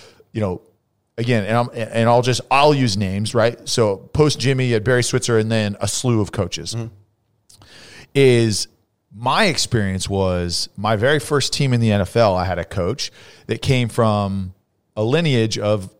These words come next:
Speaker 1: the most successful N F L head coach of all time, right? And the thing that made him a really bad leader, in my opinion, was he was unauthentic. He was trying to be someone
Speaker 2: Someone
Speaker 1: else.
Speaker 2: else, yeah.
Speaker 1: He was not.
Speaker 2: Yeah.
Speaker 1: And so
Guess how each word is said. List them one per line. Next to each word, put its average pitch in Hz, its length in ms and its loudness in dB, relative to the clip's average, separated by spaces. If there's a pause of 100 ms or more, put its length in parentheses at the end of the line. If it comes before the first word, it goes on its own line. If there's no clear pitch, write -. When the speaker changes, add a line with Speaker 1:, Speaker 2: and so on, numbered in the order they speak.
(120)
Speaker 1:
the 123 240 2
most 117 640 2
successful 117 1040 0
N 113 120 -2
F 107 120 -6
L 104 80 0
head 104 160 -2
coach 107 220 -4
of 92 60 -4
all 90 140 -4
time, 92 380 -2
right? 104 280 -2 (600)
And 113 140 -4
the 107 100 -2
thing 202 320 -2
that 113 160 -4 (200)
made 113 220 -6
him 113 260 -4
a 113 60 -2
really 104 280 -2
bad 87 400 -8
leader, 160 600 -8
in 104 120 -8
my 98 200 -8
opinion, 156 580 -8 (360)
was - 220 -4
he 131 80 -2
was 113 220 0
unauthentic. 98 800 -6
He - 100 -8
was 98 100 -2
trying 110 320 -2
to 95 60 -6
be 98 160 -4
someone 85 360 -4
Speaker 2:
Someone 110 220 -4
Speaker 1:
else. 107 80 -4
Speaker 2:
else, 104 180 -6
yeah. 110 160 2
Speaker 1:
He 123 80 6
was 120 380 4
not. 120 340 2
Speaker 2:
Yeah. - 40 -4
Speaker 1:
And 110 100 -2
so 120 300 4